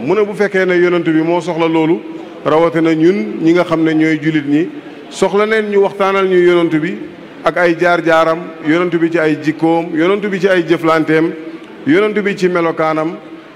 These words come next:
su ko defee, loolu dina gën a dëgëral suñu xol yi ci ñu gën a gëm Yàlla, waaye gën a am tamit ak dal. Kon,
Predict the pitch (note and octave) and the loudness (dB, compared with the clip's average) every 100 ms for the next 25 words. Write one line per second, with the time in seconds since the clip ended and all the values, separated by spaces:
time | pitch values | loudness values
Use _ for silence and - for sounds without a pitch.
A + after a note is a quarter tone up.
0 | - - - F3 E3+ D#3 D#3+ D#3+ E3 D#3+ | -20 -6 0 4 4 4 4 4 2 2
1 | D#3 D#3 D#3 D#3 D3+ D3+ D3+ D3+ D#3 D3 | 2 0 0 0 0 0 0 0 -2 -2
2 | C#3+ D3 C#3+ F#3+ - - - - - - | 0 2 2 0 -6 -14 -16 -18 -20 -10
3 | - F3 F#3 F#3 F3+ - D3 E3 D#3+ D#3 | 0 2 2 0 -8 -2 2 4 2 0
4 | D#3 D#3 - D3 C3 F#3 F#3+ E3+ D#3 D3+ | 0 -2 -8 -8 -2 0 2 2 2 -2
5 | F3 D3 D3+ D3 D3+ D#3 D3+ C#3+ C#3 C#3+ | -2 0 0 0 0 0 0 0 0 0
6 | C#3 B2+ B2+ B2 F2 - - - - - | 2 0 0 0 -4 -12 -18 -20 -20 -20
7 | - - - - - - G3 G#3+ | -20 -20 -20 -18 -18 -2 0 0